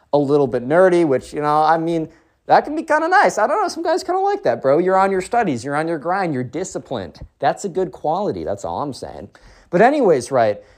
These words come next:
so, uh, they're all like, "Yeah, dude, like, totally go for her. Maybe just talk to her." Yeah, Ben and his, oh, sorry, Alex and his friends were crazy enough. Like, Ben literally started laughing when they said, "Just talk to her."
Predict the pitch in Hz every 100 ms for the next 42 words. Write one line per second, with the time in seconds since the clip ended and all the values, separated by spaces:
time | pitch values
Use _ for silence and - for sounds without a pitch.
0 | - - 208 196 185 165 180 175 175 151
1 | 226 226 185 220 240 170 165 160 - -
2 | 180 247 262 180 220 262 156 107 87 -
3 | _ _ 123 156 226 269 233 208 214 -
4 | _ - - 220 392 - 113 104 85 -
5 | 160 143 98 120 170 233 233 208 117 -
6 | 101 80 120 160 240 233 202 - 156 156
7 | 160 156 - _ _ _ - 131 170 147
8 | - - 127 156 175 143 120 101 104 -
9 | _ - 156 127 165 196 220 175 160 165
10 | 175 160 151 135 120 117 120 131 113 110
11 | 110 107 104 107 - 90 80 - 85 -
12 | -